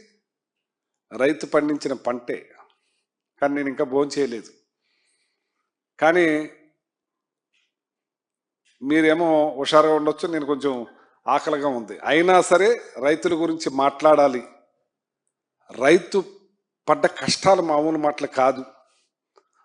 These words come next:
ఆరుగాలం కష్టపడి పండించిన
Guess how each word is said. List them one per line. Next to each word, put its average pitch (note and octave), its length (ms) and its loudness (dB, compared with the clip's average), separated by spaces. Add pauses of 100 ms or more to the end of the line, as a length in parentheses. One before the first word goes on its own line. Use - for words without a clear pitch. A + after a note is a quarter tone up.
(140)
ఆరుగాలం G3 720 8 (1400)
కష్టపడి G3 480 2
పండించిన F3+ 480 0